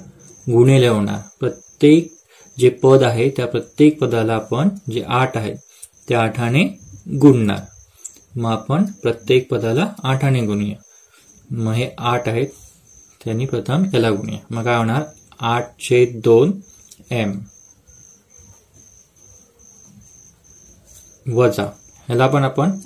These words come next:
आठाने गुणणार. मग येणार आठ छेद दोन एन बरोबर आठ तिकडे गेले, मग इथे राहणार फक्त वजा एक.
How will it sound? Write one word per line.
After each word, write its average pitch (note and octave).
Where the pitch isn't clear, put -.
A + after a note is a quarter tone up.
आठाने B2+
गुणणार. G#2
मग A2+
येणार A2+
आठ B2
छेद A#2+
दोन A#2+
एन A2+
बरोबर A2+
आठ C3
तिकडे C3+
गेले, A#2+
मग A#2+
इथे A#2+
राहणार B2
फक्त B2+
वजा A#2
एक. -